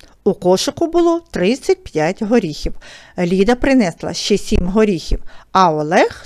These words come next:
три горіхи. Скільки всього горіхів стало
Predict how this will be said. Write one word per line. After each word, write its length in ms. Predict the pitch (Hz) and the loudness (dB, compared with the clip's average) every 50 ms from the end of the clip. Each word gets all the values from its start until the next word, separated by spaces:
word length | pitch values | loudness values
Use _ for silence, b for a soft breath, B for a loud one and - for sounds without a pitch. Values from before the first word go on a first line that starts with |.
| - | -8
три 280 | - 180 165 185 254 311 | -6 -2 0 0 0 0
горіхи. 580 | 277 262 294 262 185 160 156 - - - 160 B B B B B | 0 0 0 0 0 -2 -6 -10 -12 -14 -14 B B B B B
Скільки 600 | - - - - - 285 254 202 160 - - 170 | -18 -16 -10 -4 0 2 2 2 2 0 -4 -6
всього 480 | - - - 220 226 190 190 165 - - | -6 -2 0 0 0 2 0 -2 -2 -2
горіхів 640 | - 156 147 165 160 160 208 294 381 - - - | -6 -6 -4 -4 -2 0 0 0 0 2 0 0
стало 480 | - - - - 339 339 330 320 320 330 | 0 0 0 2 4 4 4 2 0 -4